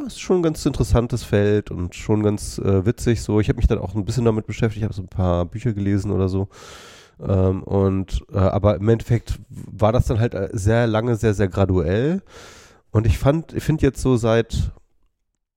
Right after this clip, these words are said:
ja, ungefähr einem Jahr oder so explodiert es einem irgendwie komplett im Gesicht so. Und, äh, die Image-Generatoren,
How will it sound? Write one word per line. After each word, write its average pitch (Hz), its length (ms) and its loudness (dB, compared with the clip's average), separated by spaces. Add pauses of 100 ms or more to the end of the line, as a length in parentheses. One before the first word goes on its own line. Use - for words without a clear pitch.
(120)
ja, 107 140 2
ungefähr 127 300 0
einem 107 160 4
Jahr 95 440 0
oder 90 220 0
so 104 420 -2 (1080)
explodiert - 500 2
es 117 100 -2
einem 101 340 0
irgendwie 101 280 -4
komplett - 580 0
im 101 120 -6
Gesicht 90 420 -4
so. 95 360 -2 (720)
Und, 98 800 -2
äh, 95 380 2
die 104 240 -2
Image-Generatoren, 117 1400 0